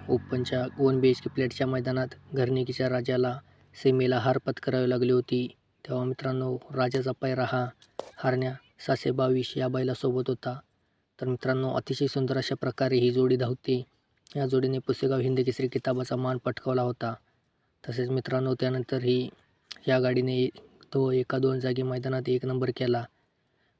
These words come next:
व मित्रांनो, उद्याच्या मैदानात राजाचा पैरा कोणासोबत असणार?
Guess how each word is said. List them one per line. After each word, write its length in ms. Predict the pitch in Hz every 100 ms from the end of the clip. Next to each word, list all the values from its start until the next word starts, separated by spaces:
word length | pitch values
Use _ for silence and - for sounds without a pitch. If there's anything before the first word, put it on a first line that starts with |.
| -
व 80 | 131
मित्रांनो, 680 | 131 - 131 131 131 131 139 - -
उद्याच्या 360 | 127 123 131 135
मैदानात 440 | 131 127 127 127 123 - - 139
राजाचा 360 | 131 131 131 131
पैरा 280 | - 131 123
कोणासोबत 440 | - 135 123 127 123
असणार? 340 | 120 131 117